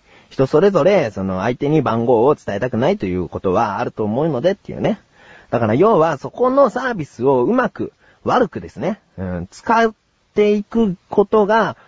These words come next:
多くなったために、今ではそんなに必要ないんじゃないかなっていう、思っちゃうんでしょうね。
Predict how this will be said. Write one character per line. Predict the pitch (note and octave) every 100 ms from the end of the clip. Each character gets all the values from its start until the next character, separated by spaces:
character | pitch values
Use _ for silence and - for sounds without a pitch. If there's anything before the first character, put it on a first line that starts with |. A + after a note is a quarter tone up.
| _
多 | A3 B3+
く | A3
な | G3+ G#3
っ |
た | -
た | F#3+ - E3
め | F#3+ G#3
に、 | F#3 A#3 G3 B2+ F#3
今 | G#3+ F#3+ E3
で | E3+ F3
は | G#3 C4 C#3+ G2+
そ | A2
ん | A2 A2
な | A2+
に | G#2+
必 | A2 - -
要 | E3
な | E3+
い | G3+
ん | G3
じ |
ゃ | D3
な | C#3+
い |
か | B2
な | B2+ G#3+
っ |
て | - -
い | A#2+ A2 G2
う、 | E2 -
思 | A#2 B2+
っ | C3+ _ -
ち | G#2
ゃ | E2+
う |
ん | E2+
で | D2+
し | -
ょ | C#2+
う |
ね。 | F3 A#3